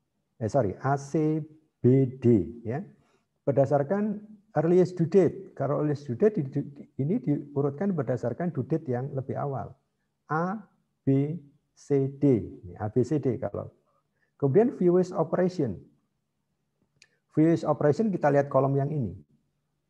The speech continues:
Ya, yang paling <clears throat> sedikit didahulukan. D dulu, kemudian A,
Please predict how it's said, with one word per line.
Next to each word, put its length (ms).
Ya, 320
yang 80
paling 400
<clears throat> 240
sedikit 480
didahulukan. 720
D 320
dulu, 640
kemudian 480
A, 240